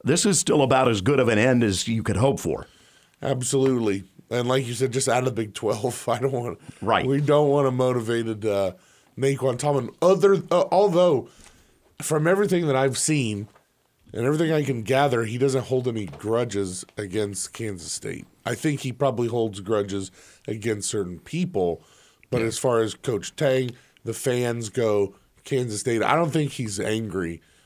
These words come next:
Speaker 2: with us. <laughs> I think
Speaker 1: No.
Speaker 2: there's one guy, and he knows that's the guy that did this. But everything else, I think he, he'll have some good memories from Kansas State, it sounds like.
Speaker 1: It is going to be interesting to watch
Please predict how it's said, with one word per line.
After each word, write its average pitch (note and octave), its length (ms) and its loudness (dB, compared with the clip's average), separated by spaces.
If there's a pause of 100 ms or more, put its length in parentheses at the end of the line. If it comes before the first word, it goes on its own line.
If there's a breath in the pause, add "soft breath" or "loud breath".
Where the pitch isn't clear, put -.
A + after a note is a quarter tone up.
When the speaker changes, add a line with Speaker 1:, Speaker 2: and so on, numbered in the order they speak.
(120)
Speaker 2:
with G#2+ 380 -6 (460)
us. - 480 -6
<laughs> A#2 80 -8
I E3 320 6
think F#3 140 8
Speaker 1:
No. - 100 8
Speaker 2:
there's F#3 200 6
one G3+ 300 6
guy, D3+ 400 4 (260 loud breath)
and B2 140 -2
he D#3 180 2
knows D3 480 4 (380 soft breath)
that's C#3+ 340 4
the C#3+ 80 -2
guy C3+ 200 4
that A2 160 -2
did A#2 240 0
this. A#2 320 -2
But A2+ 220 0
everything C3 440 0
else, B2+ 300 0
I A#2 100 -2
think A2 320 -8
he, A2+ 400 -8 (540 soft breath)
he'll C#3 200 2
have C#3 340 2
some A#2 200 -4
good G#2 300 0
memories G2 600 -2
from F2+ 240 -14
Kansas F2 420 -12
State, F#2 340 -12
it F#2+ 180 -16
sounds C3+ 420 0
like. - 200 -18 (240)
Speaker 1:
It C#3+ 220 2
is B2 180 4
going D3 340 6
to C#3 60 4
be A#2+ 560 2
interesting A#2+ 720 4
to B2 120 0
watch G#2+ 720 2